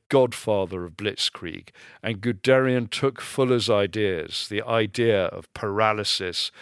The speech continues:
and surprise, of using the tank to crush, break through the enemy. And he turned in, it into that fantastic German campaign, the, the idea of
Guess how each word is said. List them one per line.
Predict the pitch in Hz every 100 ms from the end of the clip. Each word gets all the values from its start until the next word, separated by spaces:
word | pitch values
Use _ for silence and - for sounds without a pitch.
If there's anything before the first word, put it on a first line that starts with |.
| - -
and | 107
surprise, | - 104 - 127 110 90 82 - - - _ _ _ _ _ -
of | 92 110
using | 135 147 120 117
the | 104
tank | - 123 92 76 - - - -
to | 98
crush, | - - 127 104 - - -
break | 117 113 -
through | - 107
the | 95 101
enemy. | 101 95 80 - - - - -
And | 104
he | - - 117
turned | - 107 95
in, | 98 85 85 _ - -
it | 101 95
into | 101 87 - 82
that | 90 85 - - - _ - -
fantastic | - 101 - - 117 - - 110 -
German | - 107 98 92 90
campaign, | 87 95 87 - 107 87 78 71 71
the, | 90 87
the | 101 92
idea | 92 85 113 104 95 90
of | 90 90